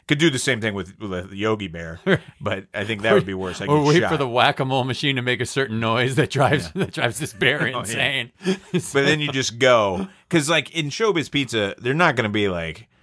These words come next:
Speaker 1: rifles and other thing ready to, you know,
Speaker 2: Yeah.
Speaker 1: take down a, ra-, you know, like, if you, if you pulled a prank at someplace else. So th-, that was my first idea, is I would just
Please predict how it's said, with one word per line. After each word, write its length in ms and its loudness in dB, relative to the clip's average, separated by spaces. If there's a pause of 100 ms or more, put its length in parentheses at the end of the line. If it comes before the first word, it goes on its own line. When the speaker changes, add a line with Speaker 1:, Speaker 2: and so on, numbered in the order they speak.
(160)
Speaker 1:
rifles 640 2
and 80 0
other 200 2
thing 180 -2
ready 380 4
to, 80 -8
you 180 -6
know, 120 -4
Speaker 2:
Yeah. 140 0
Speaker 1:
take 220 0
down 380 2
a, 100 -2
ra-, 220 -4
you 180 -2
know, 140 -6 (240)
like, 160 2
if 100 0
you, 260 0
if 140 -4
you 260 -2 (300)
pulled 180 4
a 60 2
prank 500 0
at 120 -6
someplace 400 -4
else. 340 0 (420)
So 220 4
th-, 300 -6
that 180 6
was 140 0
my 120 2
first 300 0
idea, 260 0
is 120 -4
I 80 0
would 100 -4
just 160 -14